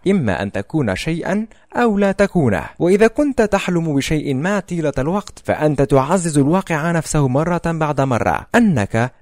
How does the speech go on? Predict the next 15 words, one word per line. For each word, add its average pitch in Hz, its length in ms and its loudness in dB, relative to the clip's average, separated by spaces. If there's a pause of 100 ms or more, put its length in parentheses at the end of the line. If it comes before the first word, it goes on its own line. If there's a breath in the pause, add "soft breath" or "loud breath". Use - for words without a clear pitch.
لست 135 400 0
كذلك. 190 580 -2
يحاول 165 580 0
كل 120 300 -4
شخص - 360 -8
ويحاول 147 920 -4
كل 113 300 -2
إعلان 131 540 -4
تلفزيوني 113 840 -4
جعلك 113 520 -4
مقتنعا 139 640 -6
بأن 165 600 -4
مفتاحك 117 520 -8
إلى 107 200 -6
الحياة 151 440 -6